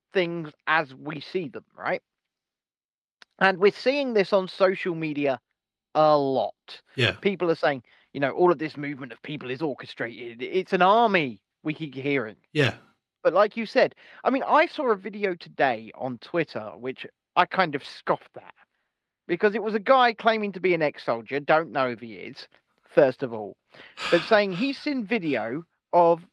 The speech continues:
Speaker 1: uh, U N crates being delivered to hotels full of migrants here in the U K.
Speaker 2: He was as, he was as high as a kite. That guy,
Speaker 1: I, I
Speaker 2: that
Speaker 1: mean
Speaker 2: guy's got, that guy was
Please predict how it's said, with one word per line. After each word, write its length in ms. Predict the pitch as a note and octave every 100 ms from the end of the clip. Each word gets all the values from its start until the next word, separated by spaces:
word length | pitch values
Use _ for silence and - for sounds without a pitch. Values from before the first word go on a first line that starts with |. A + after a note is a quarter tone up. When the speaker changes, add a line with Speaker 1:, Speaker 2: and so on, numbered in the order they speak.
| _ _ D#3+
Speaker 1:
uh, 300 | D#3+ D#3 - -
U 400 | E3+ F#3 D4+ D#4
N 300 | C#4+ C4+ B3+
crates 640 | - - A#3 C#3+ - -
being 340 | - G#3+ G#3 G3+
delivered 440 | G3 G3+ G3 F#3+
to 120 | - D#3
hotels 580 | F#3+ F#3 - F3 F3
full 180 | - F3+
of 100 | D#3
migrants 520 | D#3+ D#3 D3 C3+ B2+
here 200 | - C#3+
in 60 | C3
the 60 | B2+
U 160 | B2+ A#2+
K. 280 | A2+ G2 _ _ _ -
Speaker 2:
He 180 | D3+
was 220 | D#3 C3+ F#2+
as, 340 | - - - -
he 120 | D#3+
was 220 | D#3 A2
as 140 | F#2
high 180 | - A#2
as 140 | G#2 -
a 80 |
kite. 420 | - - A2 A#2+ _ _ _ _ _ _ _ _ _ _ _ _ _ _ _ _ _
That 180 | C3 A#2+
guy, 340 | C#3 B2 G#2+ -
Speaker 1:
I, 60 |
I 40 | G3+
Speaker 2:
that 40 |
Speaker 1:
mean 180 | G3+ F#3+
Speaker 2:
guy's 260 | F3 D#3 B2
got, 300 | D3 A#2 - _ -
that 220 | C#3+ D3+
guy 220 | D3 C#3
was 260 | A#2 A#2